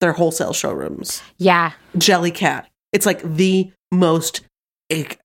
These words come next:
Speaker 1: v-, voracious product category.
Speaker 2: Yeah, it's crazy. It's crazy. This, the plush, it's wild, and it's pretty,
Speaker 1: Mm-hmm, the
Speaker 2: pretty
Speaker 1: plush.
Speaker 2: profitable. So despite Squishmallows helping so many people with their anxiety,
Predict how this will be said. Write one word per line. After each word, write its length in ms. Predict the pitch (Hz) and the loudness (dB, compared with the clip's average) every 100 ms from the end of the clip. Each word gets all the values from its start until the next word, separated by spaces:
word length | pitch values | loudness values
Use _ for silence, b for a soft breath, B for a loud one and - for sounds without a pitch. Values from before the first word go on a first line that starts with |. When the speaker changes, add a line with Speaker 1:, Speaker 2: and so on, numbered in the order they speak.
| - | -8
Speaker 1:
v-, 300 | 170 175 160 - _ - | -6 -6 -8 -10 _ -6
voracious 1300 | 151 143 180 156 175 180 202 - 135 - - - - _ _ _ _ _ _ _ _ _ - | -2 2 2 4 4 2 2 -2 -2 -2 -2 -4 -10 _ _ _ _ _ _ _ _ _ 0
product 300 | 202 170 - | 0 0 -2
category. 560 | 185 80 - - - B - | -4 -4 -8 -12 -16 B -2
Speaker 2:
Yeah, 240 | 190 214 202 | 2 2 0
it's 340 | - - - _ - | -8 -14 -20 _ -4
crazy. 580 | 208 262 302 123 185 - _ | 0 0 -2 -8 -12 -20 _
It's 180 | 214 - | -6 -4
crazy. 440 | - 320 415 175 165 | 0 0 0 -4 -4
This, 240 | 190 - | -6 -4
the 220 | - 185 | -4 -4
plush, 480 | 202 269 285 - - - | 0 0 0 -4 -8 -6
it's 160 | 208 | -4
wild, 440 | 196 202 277 185 170 | 2 2 2 0 0
and 140 | 185 | -2
it's 140 | 202 - | -2 -4
pretty, 320 | - 247 262 | -4 -2 2
Speaker 1:
Mm-hmm, 340 | 202 208 226 | 2 2 0
the 80 | 196 | -2
Speaker 2:
pretty 220 | - - | 2 2
Speaker 1:
plush. 80 | 277 | 2
Speaker 2:
profitable. 640 | 240 262 233 180 151 147 B B - | 0 0 -2 -4 -2 -4 B B -4
So 160 | 233 | -2
despite 420 | 226 226 - 330 415 | 0 -2 0 0 -2
Squishmallows 840 | - 185 180 180 143 143 143 151 | -4 -4 -2 -2 -2 -2 -4 -4
helping 340 | - 165 185 170 | -2 0 -2 -6
so 360 | - 185 220 | -6 -4 -2
many 260 | 269 302 302 | 0 0 0
people 320 | - 233 190 | -2 -2 -2
with 140 | 190 | 0
their 140 | 190 180 | 0 2
anxiety, 680 | 202 233 170 143 120 139 | 2 2 0 0 -4 -6